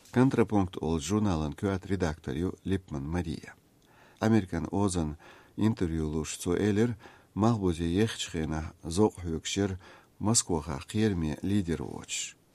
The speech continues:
Совет пачхалқ уяқ чулдя ит шоделер цән өсе чуынық қиер үйіш дәц әлхетш.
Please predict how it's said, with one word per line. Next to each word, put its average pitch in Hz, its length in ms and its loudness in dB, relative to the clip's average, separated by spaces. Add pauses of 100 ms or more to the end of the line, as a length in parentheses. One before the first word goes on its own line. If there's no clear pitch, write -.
(340)
Совет 98 360 2
пачхалқ 80 400 -6
уяқ 98 240 -2
чулдя 80 400 -6 (500)
ит 117 140 2
шоделер 85 640 -2 (360)
цән 85 360 0
өсе 95 400 0
чуынық 78 480 -4 (480)
қиер 107 320 0
үйіш 78 320 -6
дәц 95 320 -2
әлхетш. - 640 -12